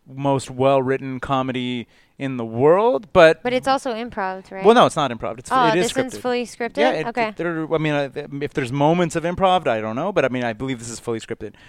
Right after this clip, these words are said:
Speaker 1: But yeah, it's not, like, the tightest writing in the entire world, uh, in terms of, like, writing, but what it is is, like, the, their action sequences are next level in terms of what you can do with, like, your physicality. Like,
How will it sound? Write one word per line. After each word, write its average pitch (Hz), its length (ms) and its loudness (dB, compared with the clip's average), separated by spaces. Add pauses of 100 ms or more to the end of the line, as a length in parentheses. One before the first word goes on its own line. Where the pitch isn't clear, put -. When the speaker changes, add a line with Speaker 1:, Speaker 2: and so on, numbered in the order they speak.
(220)
Speaker 1:
But 180 100 4
yeah, 170 160 6
it's 151 120 0
not, 196 120 6
like, 202 140 2
the 160 100 -4
tightest 175 540 2
writing 160 380 0
in 143 80 -2
the 131 80 -2
entire 131 360 2
world, 139 440 6 (600)
uh, 131 380 2
in 147 120 -6
terms 139 180 -4
of, 117 100 -4
like, 117 140 -2
writing, 180 320 0
but 135 300 2
what 135 260 4
it 143 100 4
is 165 300 4
is, 127 180 -2
like, 123 300 0
the, 123 320 -4
their 143 260 0
action 151 380 -4
sequences 123 760 -8
are 123 420 0 (220)
next 147 480 -4
level 120 440 -2
in 127 120 -8
terms 123 320 -4
of 117 420 -2 (500)
what 151 280 2
you 151 100 -6
can 151 140 -4
do 135 160 0
with, 131 100 -4
like, 120 140 -4
your 127 100 -8
physicality. 120 640 -6
Like, 127 200 -4